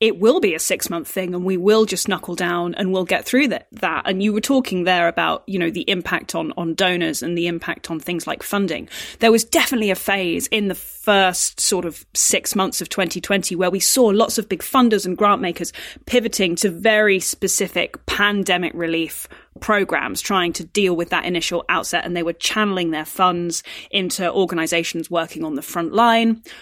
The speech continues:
Of course, you know, we're now into this longer term, this more uncertain outlook. It's not as though we can just keep funneling pandemic funds into, you know, a small group of charities. And I think that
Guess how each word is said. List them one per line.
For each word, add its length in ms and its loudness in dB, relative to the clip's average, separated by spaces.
Of 140 -2
course, 380 4
you 120 4
know, 220 2
we're 160 6
now 220 6
into 180 0
this 200 -2
longer 280 0
term, 400 0
this 180 -4
more 160 0
uncertain 580 -2
outlook. 440 -2
It's 180 -2
not 160 0
as 120 -4
though 340 2
we 100 0
can 160 -6
just 280 -6
keep 420 -2
funneling 640 2
pandemic 560 0
funds 640 -4
into, 680 0
you 120 0
know, 220 0
a 80 0
small 560 2
group 260 -4
of 100 -12
charities. 600 -2
And 140 -4
I 40 -4
think 280 -6
that 200 -2